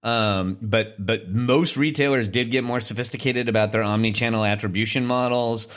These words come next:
Uh, we saw a ton of retailers move to universal inventory. Uh, we saw a lot more universal pricing. And then some of the, the highly visible things we saw were, like, Target made two major acquisitions in Shipt and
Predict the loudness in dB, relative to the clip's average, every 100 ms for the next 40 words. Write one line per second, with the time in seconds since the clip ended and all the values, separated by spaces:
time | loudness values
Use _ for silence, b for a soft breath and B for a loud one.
0 | B B -2 0 0 0 -2 0 0 0
1 | -2 -4 0 0 0 0 -2 -2 0 2
2 | 4 4 2 0 0 0 0 0 2 2
3 | 2 0 -2 -2 0 0 0 -2 0 2
4 | 2 2 0 -2 B B -4 0 2 2
5 | 0 0 0 2 2 2 0 0 2 2
6 | 2 0 -2 -4 -2 0 2 0 0 0
7 | 0 0 B B -4 0 0 0 0 0
8 | 0 2 4 4 0 -2 -2 0 0 2
9 | 2 2 2 2 0 0 0 0 0 0
10 | 0 2 2 0 2 0 -2 -8 0 2
11 | 2 0 0 2 0 -2 -8 -2 0 2
12 | 2 0 0 -2 0 0 0 0 0 -2
13 | -2 -2 0 0 0 -2 -2 -2